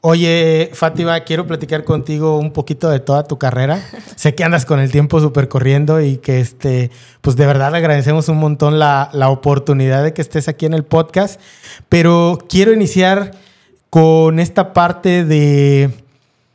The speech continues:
Speaker 1: de, de que, que inicio con todos los invitados, ¿no? Que es, que es bien importante. ¿Cómo inicias en el fútbol? E-,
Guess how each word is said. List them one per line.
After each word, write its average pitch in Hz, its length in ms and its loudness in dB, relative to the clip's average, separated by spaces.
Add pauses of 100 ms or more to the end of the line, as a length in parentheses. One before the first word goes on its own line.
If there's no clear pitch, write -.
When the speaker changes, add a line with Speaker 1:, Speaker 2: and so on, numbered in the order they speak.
(320)
Speaker 1:
de, 151 360 2
de 151 180 0
que, - 160 -14
que 180 120 0
inicio 190 360 2
con 175 160 -2
todos 170 120 2
los 180 160 -2
invitados, 139 540 -2
¿no? 135 160 -2
Que 147 120 -2
es, 147 180 -4
que 156 100 0
es 143 100 -2
bien 160 180 2
importante. 147 760 -2 (460)
¿Cómo 165 240 -2
inicias 156 420 0
en 160 120 -2
el 120 100 -2
fútbol? 127 500 -2 (380)
E-, 185 180 0